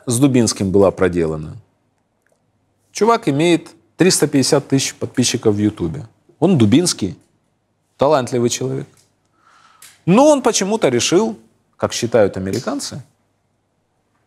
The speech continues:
пойти против государства Соединённые Штаты Америки. Что они делают? Они вводят санкции против Дубинского, и на основании этих санкций убивает его YouTube.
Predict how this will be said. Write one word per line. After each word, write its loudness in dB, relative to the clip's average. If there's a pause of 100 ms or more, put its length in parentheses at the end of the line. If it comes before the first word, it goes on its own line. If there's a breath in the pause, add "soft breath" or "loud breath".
(380)
пойти 0
против 0
государства 0
Соединённые -4
Штаты -6
Америки. -10 (760)
Что 0
они 0
делают? 0 (340)
Они 0
вводят 0
санкции -4
против -4
Дубинского, -2 (600 soft breath)
и 0
на 2
основании 0
этих -4
санкций -4 (1300)
убивает 2
его -2
YouTube. -4